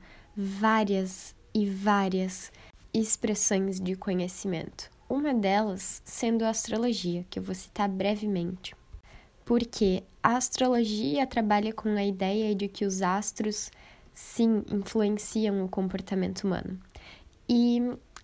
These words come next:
já que somos parte da natureza, eu não entendo por que os comportamentos dos astros influenciam de fato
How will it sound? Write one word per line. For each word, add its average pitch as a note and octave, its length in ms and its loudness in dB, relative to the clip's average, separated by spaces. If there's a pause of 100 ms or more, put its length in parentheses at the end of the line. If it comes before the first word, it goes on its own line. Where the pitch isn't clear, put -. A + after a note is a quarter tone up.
(520)
já D4 340 4 (120)
que G#3 340 2 (600)
somos A#3+ 420 0
parte F#3+ 380 0
da F#3+ 100 0
natureza, F#3 760 -2 (380)
eu - 100 0
não B3 160 4
entendo C4 440 2
por A#3+ 200 -4
que G#3 380 0 (240)
os G#3 140 -6
comportamentos G3 880 -2
dos G3 240 -2
astros F#3 640 -4 (240)
influenciam F#3+ 1000 0
de F#3 160 -4
fato F#3 600 -2